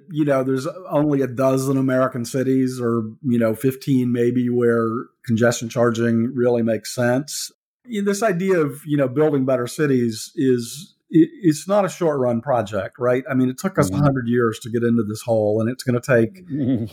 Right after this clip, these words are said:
Speaker 1: uh, it, you know, it's gonna take quite a long time to get out of it. And I mean, that's one reason we're so focused on, you know, is it, for as long as we keep building suburbanized cities the way we are, then,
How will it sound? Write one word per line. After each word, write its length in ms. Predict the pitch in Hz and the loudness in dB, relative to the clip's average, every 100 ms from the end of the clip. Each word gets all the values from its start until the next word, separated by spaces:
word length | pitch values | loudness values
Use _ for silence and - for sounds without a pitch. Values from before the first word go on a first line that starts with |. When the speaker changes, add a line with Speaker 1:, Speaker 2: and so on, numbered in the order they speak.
| - | -2
Speaker 1:
uh, 680 | 120 117 110 110 107 110 - | 0 0 0 -2 -2 -4 -4
it, 280 | 185 147 170 | 0 0 0
you 140 | 170 143 | -4 0
know, 140 | 117 | 2
it's 100 | 117 | 0
gonna 140 | 135 127 | -4 -2
take 180 | 127 | -2
quite 240 | - 127 120 | 0 0 2
a 40 | |
long 200 | 117 110 | 0 -2
time 380 | 117 120 113 110 | -2 -2 0 2
to 200 | 110 101 - - | 0 -2 -6 -10
get 120 | 120 | -4
out 220 | 160 185 | 0 0
of 100 | 135 | 0
it. 260 | 117 113 113 | 0 0 0
And 240 | 113 113 - - - - _ | 0 -2 -6 -18 -20 -20 _
I 100 | 151 | -4
mean, 100 | 156 | 0
that's 240 | 175 196 175 | 0 0 0
one 160 | 160 | 0
reason 400 | 147 139 127 127 | 2 0 -2 -2
we're 160 | 131 131 | 0 0
so 240 | - 131 | 0 -2
focused 520 | 117 139 139 135 - | 0 0 0 -4 -4
on, 520 | 123 120 117 113 110 107 _ _ _ _ - | 0 2 2 0 -2 -6 _ _ _ _ -8
you 160 | 160 | -2
know, 220 | 143 117 | 2 2
is 360 | 120 - 120 - 190 | 0 -2 -8 -4 0
it, 220 | 147 156 | 0 0
for 160 | - | -6
as 100 | 120 | -4
long 240 | 131 156 190 | 0 2 2
as 100 | 156 | 0
we 140 | 156 | -2
keep 240 | 151 170 131 | -2 -6 0
building 480 | 156 156 143 127 | 0 2 0 -2
suburbanized 640 | 127 127 139 147 139 127 120 | -6 -2 0 2 2 0 0
cities 380 | - 143 131 123 | 0 0 0 0
the 80 | |
way 160 | 127 123 | 0 0
we 160 | 123 156 | 0 0
are, 480 | 165 139 123 123 120 | 2 2 2 0 -2
then, 460 | 120 120 120 120 | -2 0 0 0